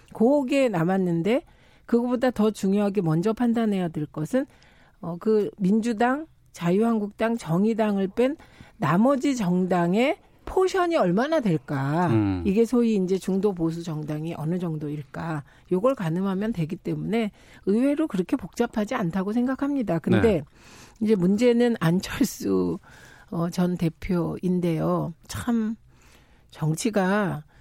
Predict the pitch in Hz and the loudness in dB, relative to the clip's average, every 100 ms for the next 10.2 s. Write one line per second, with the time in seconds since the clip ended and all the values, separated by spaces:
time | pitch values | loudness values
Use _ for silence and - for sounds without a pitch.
0 | - - - - - _ - 240 254 233 | -20 -20 -20 -20 -20 _ -2 2 4 4
1 | 185 - - 165 175 _ 262 247 220 208 | 0 -4 -2 -2 -2 _ 4 4 2 2
2 | 214 190 156 139 139 147 135 127 - 180 | -4 0 0 0 -2 -2 -6 -10 -12 -4
3 | - 233 247 233 185 - 190 214 240 214 | -2 2 2 2 0 -4 0 2 4 4
4 | 247 269 254 220 165 - 254 254 196 - | 4 4 2 0 -6 -2 0 2 0 -2
5 | 156 156 170 123 107 104 104 87 82 226 | -4 -2 2 2 2 0 0 0 0 -2
6 | 220 254 247 214 170 226 - 233 220 226 | 2 2 4 2 2 0 0 0 0 0
7 | 202 185 233 277 381 - 170 208 220 202 | -2 -2 -2 -2 -4 -2 0 2 2 2
8 | 196 175 151 185 170 160 165 151 165 208 | 0 0 0 0 0 0 -2 0 0 -2
9 | - 165 - 196 175 156 147 156 160 101 | -2 -6 -4 -4 -4 -6 -4 -4 -2 0
10 | 92 80 | 0 -4